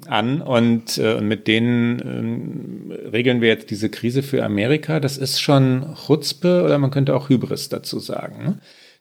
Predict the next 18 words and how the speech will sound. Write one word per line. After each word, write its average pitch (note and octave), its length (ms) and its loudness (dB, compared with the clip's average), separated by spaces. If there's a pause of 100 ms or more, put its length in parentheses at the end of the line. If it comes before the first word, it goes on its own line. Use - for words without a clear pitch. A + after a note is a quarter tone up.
(160)
Also G#2+ 120 -12
die A2 120 -4
Ergebnisse A#2+ 480 0
sprechen - 360 -2
ja G#2 120 4
für G2+ 180 4
sich. E3 300 -2
Wir F2 60 2
sind F2+ 140 -2
jetzt G2 220 -2
bei F2+ 300 2
weit C#3 260 0
über A2+ 240 2
hundertachtzigtausend, G2 1500 2
äh, F#2+ 220 2
Toten, D#3+ 520 4
hundertsechsundachtzigtausend B2 1200 0
Toten, B2 480 -2